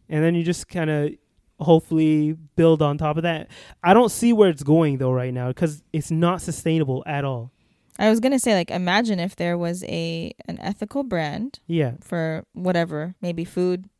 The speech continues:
Speaker 2: clothing,
Speaker 1: Mm-hmm.
Speaker 2: technology, whatever the case may be.
Speaker 1: Yeah.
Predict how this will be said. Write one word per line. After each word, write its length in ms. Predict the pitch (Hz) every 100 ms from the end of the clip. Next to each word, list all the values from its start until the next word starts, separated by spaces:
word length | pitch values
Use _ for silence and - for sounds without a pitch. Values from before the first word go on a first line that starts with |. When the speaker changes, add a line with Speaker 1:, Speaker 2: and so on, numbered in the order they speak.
| _ _ _
Speaker 2:
clothing, 560 | - 175 175 170 175 190 _
Speaker 1:
Mm-hmm. 200 | 156 151
Speaker 2:
technology, 480 | 156 165 170 170 175
whatever 400 | 170 170 175 170
the 140 | 170 175
case 260 | 170 180
may 100 | 165
be. 160 | 170 160
Speaker 1:
Yeah. 280 | 196 160